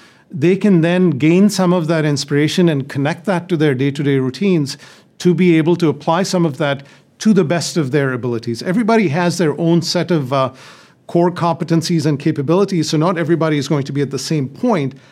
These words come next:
However, as long as we're steadily progressing in our individual and collective journeys at a, an appropriate rate,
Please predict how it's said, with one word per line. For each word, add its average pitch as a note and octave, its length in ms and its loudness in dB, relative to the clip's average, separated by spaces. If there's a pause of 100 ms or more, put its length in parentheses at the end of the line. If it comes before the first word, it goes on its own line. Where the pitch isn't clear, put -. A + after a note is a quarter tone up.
(100)
However, D#3+ 580 2 (240)
as D#3+ 140 -6
long G#3 220 2
as A3 140 -4
we're F#3+ 200 2
steadily F#3 560 0
progressing D3 720 0
in F3 140 0
our D#3 160 0
individual D3+ 580 2
and D3 160 0
collective C#3 480 -2
journeys D3 560 0
at D3 160 -6
a, C3+ 200 0 (340)
an D#3 120 -4
appropriate D#3+ 720 2
rate, D#3+ 380 0